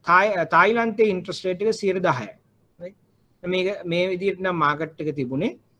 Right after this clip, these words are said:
දැන් යූ එස් ඩොලර් එකක් මේගොල්ලෝ තායි බාත් විසිපහකට ෆික්ස් රේට් එක, ෆික්ස් රෙජිම් එක තියාගෙන ඉන්නවා.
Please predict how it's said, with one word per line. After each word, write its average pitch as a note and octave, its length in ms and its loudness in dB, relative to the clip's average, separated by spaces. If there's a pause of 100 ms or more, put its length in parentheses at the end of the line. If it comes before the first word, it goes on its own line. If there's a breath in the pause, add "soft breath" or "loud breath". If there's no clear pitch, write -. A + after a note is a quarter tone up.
(200)
දැන් E3 120 0
යූ G3+ 220 4
එස් A#3 140 2
ඩොලර් F3 280 6
එකක් F#3+ 300 2
මේගොල්ලෝ F#3+ 300 0
තායි E3 300 2
බාත් F3 280 0
විසිපහකට D#3+ 640 -2 (320)
ෆික්ස් - 320 -6
රේට් D#3+ 300 -2
එක, D3 180 0
ෆික්ස් E3 240 -10
රෙජිම් C#3+ 360 0
එක D#3 220 -4
තියාගෙන D3 360 -2
ඉන්නවා. A#2 280 -8